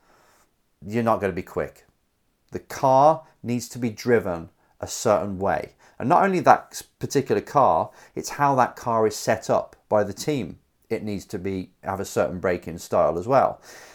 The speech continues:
And it's your job as a driver to give that car what it needs so it maximizes the grip it's got, the tire to the track. That's all a driver does. The driver gets in the car, finds out what it needs,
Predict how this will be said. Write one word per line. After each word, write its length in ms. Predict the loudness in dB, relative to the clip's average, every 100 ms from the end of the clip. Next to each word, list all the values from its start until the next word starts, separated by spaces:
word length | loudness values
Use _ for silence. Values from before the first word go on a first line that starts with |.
| _ _ _
And 100 | -4
it's 180 | -4 -8
your 500 | 0 2 2 0 -4 _
job 440 | 0 4 4 2 0
as 280 | 2 2 2
a 100 | -4
driver 680 | -4 0 0 0 -4 -10 -18 _ _ _ _ _ _ _ _ _
to 120 | -10
give 380 | -8 4 4 6
that 260 | 0 -2
car 440 | -6 0 4 4 2
what 280 | 0 0 0
it 140 | 0
needs 560 | -2 -2 -4 -10 -18 -20 _ _ -6
so 160 | -2
it 120 | -2
maximizes 840 | -2 0 0 -2 -8 -4 -4 -4 -6
the 80 | -8
grip 320 | -2 -4 -4
it's 100 | -10
got, 400 | -2 -2 -2 _
the 60 | -16
tire 580 | -12 0 2 2 -2 -8 _
to 360 | -8 -6 -6 -10 -14
the 80 |
track. 540 | -12 0 0 0 -8 -20 _ _
That's 260 | 2 2 4
all 160 | 4
a 60 | 4
driver 320 | 6 6 6
does. 480 | 2 2 0 -2 -18 _ _ _
The 60 | 2
driver 300 | 6 8 6
gets 260 | 2 2
in 80 | -6
the 60 | -6
car, 400 | -2 0 0 -4 _ -20 -20 _
finds 440 | 6 6 6 8
out 200 | 8 8
what 120 | 4
it 120 | 2
needs, 580 | 0 -2 -2 -6 -12 -16